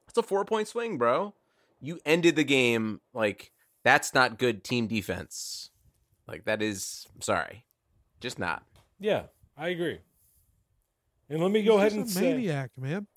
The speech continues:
Speaker 2: let me go and say, if he was on the Sixers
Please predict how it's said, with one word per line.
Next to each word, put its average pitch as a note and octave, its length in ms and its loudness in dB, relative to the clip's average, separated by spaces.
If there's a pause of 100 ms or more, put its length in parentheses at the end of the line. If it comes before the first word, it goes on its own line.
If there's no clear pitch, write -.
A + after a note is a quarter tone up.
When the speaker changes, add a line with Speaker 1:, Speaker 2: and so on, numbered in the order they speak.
(140)
Speaker 2:
let F#3 100 -2
me G#3+ 100 2
go G3+ 140 6
and G#3 120 0
say, D3+ 420 -2
if C#3+ 220 -6
he F3+ 140 -4
was F3+ 200 0
on E3+ 120 -4
the E3 80 -6
Sixers B2 800 -6